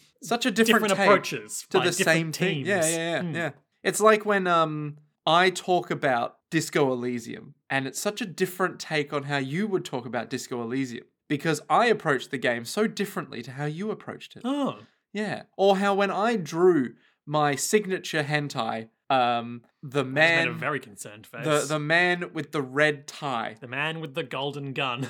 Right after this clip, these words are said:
Speaker 2: <laughs>
Speaker 1: And you tried to draw it and you just flat out refused because you don't want any part of
Speaker 2: I don't
Speaker 1: that.
Speaker 2: want to engage in this.
Speaker 1: And I said, "Well, it's your loss." And we had two very different approaches to it.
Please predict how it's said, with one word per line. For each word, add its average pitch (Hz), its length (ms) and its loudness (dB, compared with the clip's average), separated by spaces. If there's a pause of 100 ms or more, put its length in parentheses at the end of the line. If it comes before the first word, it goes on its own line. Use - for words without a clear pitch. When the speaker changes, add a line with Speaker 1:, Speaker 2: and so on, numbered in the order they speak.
(100)
Speaker 2:
<laughs> - 120 -8
Speaker 1:
And 170 180 0
you 247 220 6
tried 208 360 2
to 185 120 -4
draw 156 340 -2
it 147 100 -2
and 151 200 -4
you 160 180 -4
just 151 420 -8
flat 165 280 4
out 160 180 4
refused 160 640 -4
because 139 400 -4
you 151 100 -6
don't 147 240 0
want 143 140 -2
any 185 140 -4
part 143 300 -4
of - 40 0
Speaker 2:
I - 20 0
don't 120 120 0
Speaker 1:
that. 123 40 -2
Speaker 2:
want 143 120 0
to 156 60 0
engage 175 380 2
in 135 140 -4
this. 139 260 0
Speaker 1:
And 160 100 0
I 190 200 4
said, 185 520 2
"Well, 196 520 0
it's 139 260 -8
your 156 240 2
loss." 143 400 -2
And 170 100 -4
we 220 140 6
had 220 180 0
two 311 240 0
very 277 280 2
different 240 260 -4
approaches 226 600 -4
to 127 200 -2
it. 113 120 -6